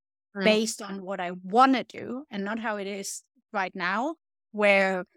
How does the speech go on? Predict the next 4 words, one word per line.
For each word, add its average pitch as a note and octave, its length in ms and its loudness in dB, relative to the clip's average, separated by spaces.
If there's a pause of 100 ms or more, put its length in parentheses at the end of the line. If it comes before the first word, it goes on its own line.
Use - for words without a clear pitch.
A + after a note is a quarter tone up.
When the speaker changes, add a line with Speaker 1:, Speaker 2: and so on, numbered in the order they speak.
(600)
Speaker 2:
certain A#3 560 0
societal, G3+ 1120 -2
um, F3 280 -10
expectations, C#4+ 1200 2